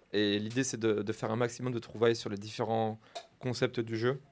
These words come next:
Par exemple, contre une range capée, bah, on a envie de, de sizer très cher. Euh, quand on sait bet à haute fréquence, on, on veut généralement size small, parfois avec des gros sizing si c'est des boards qui nous avantagent.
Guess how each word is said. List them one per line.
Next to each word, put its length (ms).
Par 100
exemple, 300
contre 180
une 60
range 180
capée, 340
bah, 140
on 80
a 60
envie 200
de, 240
de 120
sizer 280
très 180
cher. 440
Euh, 300
quand 200
on 80
sait 140
bet 160
à 60
haute 100
fréquence, 480
on, 220
on 100
veut 100
généralement 380
size 280
small, 360
parfois 360
avec 180
des 80
gros 180
sizing 320
si 120
c'est 160
des 80
boards 200
qui 80
nous 120
avantagent. 440